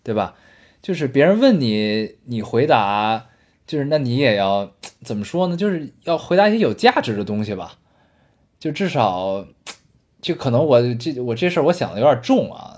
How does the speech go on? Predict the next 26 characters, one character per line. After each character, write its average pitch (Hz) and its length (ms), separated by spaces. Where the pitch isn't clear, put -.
就 147 160
是， 101 480
就 - 200
是 160 160
那 175 140
你 147 140
如 139 160
果 160 100
光 180 300
是 147 220
就 127 140
是 120 60
说 135 260
问 135 140
你 113 60
今 147 120
儿 156 40
晚 117 100
上 101 80
吃 151 240
什 139 80
么， 104 300
我 98 140
吃 120 200
这 120 240
个， 87 200